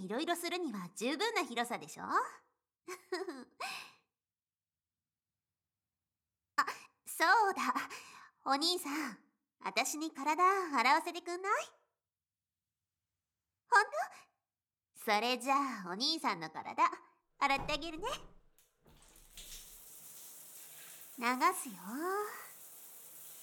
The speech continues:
お湯加減いかがですか？<laughs> なんちゃって。あとは、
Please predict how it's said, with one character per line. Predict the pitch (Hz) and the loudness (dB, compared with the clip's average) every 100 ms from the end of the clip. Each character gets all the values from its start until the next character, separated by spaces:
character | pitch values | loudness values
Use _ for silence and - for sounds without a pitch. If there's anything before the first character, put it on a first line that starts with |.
| - - - | -18 -16 0
お | 269 | 2
湯 | 311 | 2
加 | 330 359 | 2 2
減 | 320 269 | 2 -2
い | 220 | -4
か | 208 302 | -2 0
が | 294 | 2
で | 208 208 | 0 -4
す | - | 6
か？ | 359 403 453 480 494 - - - - | 8 8 6 0 -4 -10 -12 -12 -6
<laughs> | 403 427 392 427 330 277 - - 254 - | -4 -2 -4 -4 -6 -8 -8 -8 -8 -2
な | 190 220 | 0 0
ん | 233 | -4
ち | 233 | -8
ゃ | |
っ | 208 | -10
て。 | - 214 170 - - - - - - - - - - - - - - - - - 214 - - - - - - | -10 -14 -14 -18 -20 -20 -18 -18 -16 -16 -18 -20 -20 -18 -16 -16 -14 -16 -16 -16 -14 -14 -16 -16 -16 -14 -6
あ | 262 | -6
と | 277 220 | -6 -12
は、 | 170 190 208 202 | -14 -10 -8 -8